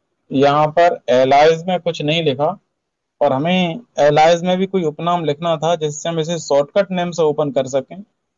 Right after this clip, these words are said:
इतना बड़ा name हमें commission ना लिखना पड़े। तो अपन सुधार कैसे करेंगे वो देखो। जब अपन बीमार हो जाते हैं तो डॉक्टर आला लगाकर जांच करते हैं, फिर सुधार करते हैं।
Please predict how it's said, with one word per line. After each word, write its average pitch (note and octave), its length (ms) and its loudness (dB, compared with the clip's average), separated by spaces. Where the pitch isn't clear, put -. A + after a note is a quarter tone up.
इतना D#3 300 -2
बड़ा D#3 220 2
name D#3+ 180 -4
हमें C#3+ 180 -4
commission C#3+ 400 -4
ना C#3+ 180 0
लिखना A#2 280 -2
पड़े। - 200 -10
तो - 140 -6
अपन E3+ 140 0
सुधार D3 340 0
कैसे D#3+ 240 -4
करेंगे D#3+ 300 -2
वो C#3 140 -2
देखो। D3 300 -2
जब C#3+ 100 0
अपन E3 260 0
बीमार D#3 320 0
हो D#3 80 2
जाते E3 240 2
हैं E3+ 80 -2
तो E3+ 80 -2
डॉक्टर C#3+ 320 -2
आला C#3 360 2
लगाकर D3 400 2
जांच B2+ 240 -2
करते B2+ 300 -2
हैं, E3+ 180 -4
फिर E3 160 -4
सुधार B2+ 340 0
करते B2 300 -6
हैं। D#3+ 180 -6